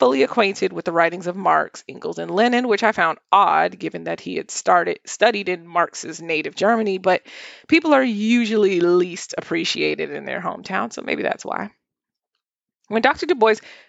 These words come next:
visited the Soviet Union, he entered a country in disarray. The waning years of the Russian Empire had been marked by a stagnated economy, poor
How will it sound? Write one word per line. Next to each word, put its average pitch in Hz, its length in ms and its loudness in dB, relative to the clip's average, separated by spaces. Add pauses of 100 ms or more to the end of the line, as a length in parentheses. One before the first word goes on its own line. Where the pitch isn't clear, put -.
visited 190 480 2
the 185 80 -6
Soviet 175 440 0
Union, 180 340 -4
he 208 260 -4
entered 415 280 0
a 392 60 2
country 247 460 -2
in 208 160 -2
disarray. 175 680 -6 (440)
The 220 80 4
waning 320 400 2
years 269 320 2
of 202 180 -4
the 190 340 -10
Russian - 380 -4
Empire 240 480 0
had 226 220 0
been 160 160 -4
marked 190 360 0
by - 180 -2
a - 100 -10
stagnated 233 640 0
economy, 214 640 -2
poor - 280 -14